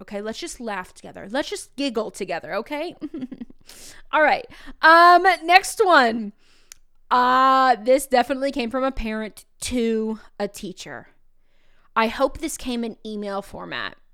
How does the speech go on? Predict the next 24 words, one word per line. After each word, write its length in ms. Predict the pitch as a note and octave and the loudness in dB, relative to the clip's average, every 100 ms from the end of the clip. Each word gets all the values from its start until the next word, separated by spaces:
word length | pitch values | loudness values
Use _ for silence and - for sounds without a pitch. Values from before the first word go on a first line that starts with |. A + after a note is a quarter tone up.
| - | -16
because 260 | G3+ A#3 G#3+ | -8 -6 -6
it 100 | G3 | -8
said, 420 | - G3 F#3+ G3+ _ _ - - _ _ _ - | -8 -6 -6 -10 _ _ -20 -20 _ _ _ -10
"Hi, 200 | B3+ A#3+ | -4 -4
just 220 | A3+ A#3+ | -4 -6
wanted 200 | C#4 C4 | -4 -4
to 100 | C4+ | -6
let 320 | A3+ A3+ - A#3 | -6 -6 -6 -8
you 80 | |
know 480 | A3 G#3 G3 G3 G#3 | -6 -6 -6 -4 -6
he's 360 | G#3+ A3+ G#3 F#3+ | -6 -8 -10 -10
really 400 | F#3 G3+ G3 A3+ | -8 -8 -6 -10
backed 480 | G3 G#3 F#3+ - - | -8 -10 -10 -16 -14
up, 400 | F#3 F3+ - - - | -8 -8 -8 -10 -12
so 420 | - - - A3+ G#3+ | -12 -10 -6 -2 -2
we 240 | G#3 G#3+ | -4 -8
gave 240 | A3 G#3 | -6 -6
him 180 | A3+ A#3 | -6 -8
a 80 | G#3 | -8
big 300 | E3 G3+ G3+ | -8 -8 -6
old 340 | G#3+ G#3+ G3 | -4 -6 -6
dose 340 | G3 F#3+ G#3+ - | -6 -6 -6 -10
of 120 | F#3 | -10
Miralax. 800 | G3 F#3+ G3 A3 A#3+ C4+ - - | -10 -10 -10 -8 -10 -12 -14 -18